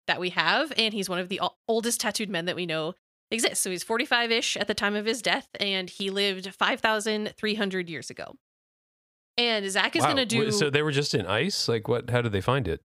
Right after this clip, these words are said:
Speaker 1: Yeah, he was just kind of, like, hanging out in between two glaciers. Um, or, like,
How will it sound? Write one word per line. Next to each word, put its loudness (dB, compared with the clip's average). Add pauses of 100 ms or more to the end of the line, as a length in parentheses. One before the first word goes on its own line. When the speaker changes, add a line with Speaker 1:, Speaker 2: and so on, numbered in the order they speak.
(160)
Speaker 1:
Yeah, 2
he 0
was 0
just 0
kind 2
of, 0
like, 0
hanging 0
out 2
in 0
between -2
two -4
glaciers. -4 (400)
Um, -2 (160)
or, 0
like, -4